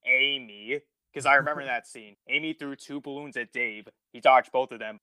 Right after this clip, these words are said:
Speaker 1: but the one balloon Sammy threw, it hit Dave. And then Amy
Speaker 2: Mm-hmm.
Speaker 1: was like, "What?" And Jasmine goes, "Nice shot, Sammy."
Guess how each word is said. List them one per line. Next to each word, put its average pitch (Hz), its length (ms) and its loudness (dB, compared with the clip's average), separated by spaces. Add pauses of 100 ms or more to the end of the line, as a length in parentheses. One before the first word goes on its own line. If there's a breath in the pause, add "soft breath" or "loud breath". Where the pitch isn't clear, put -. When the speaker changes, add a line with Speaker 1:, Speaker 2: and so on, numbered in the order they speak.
Speaker 1:
but 123 140 -10
the 117 60 -10
one 135 280 0
balloon 143 360 -6
Sammy 123 520 -8
threw, 123 460 -6
it 110 180 -16
hit 127 220 -2
Dave. 110 380 -4 (280)
And 139 240 -8
then 131 120 4
Amy 135 200 0
Speaker 2:
Mm-hmm. 139 80 2
Speaker 1:
was 135 120 0
like, 131 240 4 (760)
"What?" 143 400 8 (1120)
And 123 120 -16
Jasmine 139 380 6
goes, 127 320 0 (120)
"Nice 156 300 6
shot, 165 480 8
Sammy." 131 560 -18